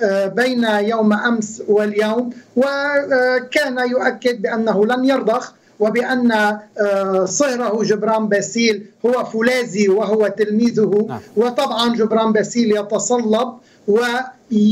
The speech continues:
Speaker 1: لا يرضى إلا بالثلث المعطل في هذه الحكومة لكي يضمن وجوده في المعادلة السياسية
Speaker 2: أشكرك.
Speaker 1: في حال حصول أي فراغ في رئاسة الجمهورية،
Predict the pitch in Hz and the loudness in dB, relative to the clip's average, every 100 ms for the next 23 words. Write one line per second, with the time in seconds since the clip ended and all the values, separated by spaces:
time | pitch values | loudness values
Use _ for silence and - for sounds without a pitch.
0 | 233 240 269 285 285 269 247 247 247 247 | 4 2 2 2 2 0 0 0 0 -4
1 | - 302 302 262 254 226 208 - 254 254 | -2 -2 0 0 0 -2 -4 -2 -2 0
2 | 269 - _ _ - 247 247 226 208 240 | -6 -10 _ _ -2 0 0 -2 0 -2
3 | - 233 233 233 - _ - 262 247 247 | -2 -2 -2 -4 -12 _ 0 0 0 0
4 | 240 220 208 208 226 202 196 196 - _ | -2 -2 -4 -2 0 0 -2 -6 -16 _
5 | - 233 285 233 214 214 254 214 220 202 | -2 0 0 -2 0 0 0 0 -2 0
6 | 196 190 262 226 190 180 196 185 180 233 | 0 0 0 0 -2 0 0 0 0 0
7 | 269 269 247 - 247 220 220 226 214 202 | 0 -2 -2 -4 -2 -2 -2 0 0 0
8 | 202 - 135 127 226 - 254 247 - 202 | -6 -2 0 0 -2 0 -2 -2 -6 -4
9 | 247 226 208 240 269 285 254 240 226 202 | 0 0 -2 0 0 0 0 0 0 0
10 | - 208 208 214 202 196 170 175 196 190 | 0 0 0 -2 -2 -2 -2 -2 0 0
11 | 190 196 202 202 208 | 2 0 2 0 -2